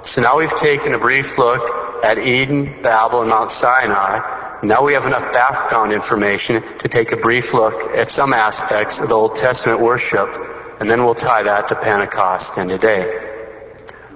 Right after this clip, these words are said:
Worship in the tabernacle and in the temple. The true worship of the Old Testament times was handed down on Mount Sinai directly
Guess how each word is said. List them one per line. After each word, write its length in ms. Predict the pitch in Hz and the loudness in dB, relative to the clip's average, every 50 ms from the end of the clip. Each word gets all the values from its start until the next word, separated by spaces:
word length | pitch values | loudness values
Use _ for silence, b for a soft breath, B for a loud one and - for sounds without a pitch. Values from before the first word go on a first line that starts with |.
| B - | B 0
Worship 480 | - 117 127 135 - - 156 160 156 - - - - - - - - | 2 4 4 4 2 2 0 0 0 0 -2 -6 -6 -8 -8 -6 -2
in 80 | 117 | 0
the 60 | 113 110 | 0 0
tabernacle 840 | - 120 117 110 110 110 110 107 104 104 107 107 - - 110 107 | 2 2 2 4 4 2 2 2 2 2 0 0 0 0 0 0
and 280 | 107 - - 113 101 104 | 0 -2 -4 -2 0 0
in 80 | 104 104 | 0 0
the 60 | 101 | -2
temple. 500 | - - 120 113 113 110 - 110 98 87 - - - - - - - - - - - - - - - - - - - - - - - - - | -2 0 2 2 2 2 0 -2 -2 -2 -4 -10 -10 -12 -12 -14 -14 -16 -16 -18 -18 -20 -20 -20 -20 -20 -20 -20 -20 -20 -20 -20 -12 -6 -6
The 80 | - | -4
true 280 | - - 180 202 202 185 | -2 0 2 2 4 4
worship 480 | 175 147 135 - - - 135 127 120 | 4 4 2 2 0 0 0 0 0
of 420 | 107 - - - - - - 113 110 | 0 -2 -4 -4 -4 -2 -2 0 4
the 60 | 120 | 4
Old 220 | 117 127 131 - | 4 4 2 2
Testament 460 | - 143 135 123 - 143 139 123 117 - | 2 2 2 0 0 0 -2 -2 0 0
times 500 | 131 131 117 110 104 98 95 107 107 - - - - | 2 2 4 4 2 2 0 -2 -4 -4 -4 -4 -2
was 140 | 117 107 - | -4 -2 0
handed 340 | 117 139 139 151 160 139 | 0 0 2 2 2 2
down 440 | 135 127 120 113 107 107 107 107 117 | 2 2 2 4 2 2 2 0 0
on 360 | 120 - - - - 113 107 | -2 -6 -6 -4 -2 -2 0
Mount 220 | 107 110 120 131 - | 2 2 2 0 -2
Sinai 1120 | - - 131 110 110 110 107 104 104 104 110 113 113 - - - - - - - - - - | -2 0 0 2 2 2 2 0 0 0 -2 -4 -6 -8 -10 -12 -12 -14 -14 -14 -14 -6 -2
directly 600 | - 110 110 117 117 - - 160 156 156 160 | 2 4 4 4 2 2 0 2 2 2 0